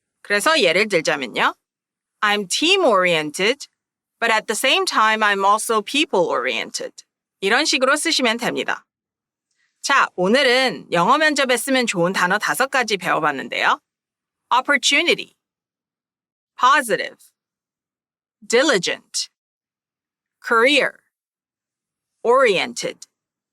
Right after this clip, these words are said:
이런 단어들을 면접에 적용해 보시면 굉장히 도움이 되실 거예요. 자, 끝으로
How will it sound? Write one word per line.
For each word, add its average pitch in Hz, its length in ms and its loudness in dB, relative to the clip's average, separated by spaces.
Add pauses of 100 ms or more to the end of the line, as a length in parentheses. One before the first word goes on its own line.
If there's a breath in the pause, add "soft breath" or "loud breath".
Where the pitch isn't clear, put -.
(360)
이런 285 300 2
단어들을 214 800 2
면접에 180 480 0
적용해 226 420 0
보시면 220 560 0
굉장히 208 400 -2
도움이 208 340 2
되실 180 300 -2
거예요. 85 320 -4 (1300 soft breath)
자, 190 240 0
끝으로 254 760 2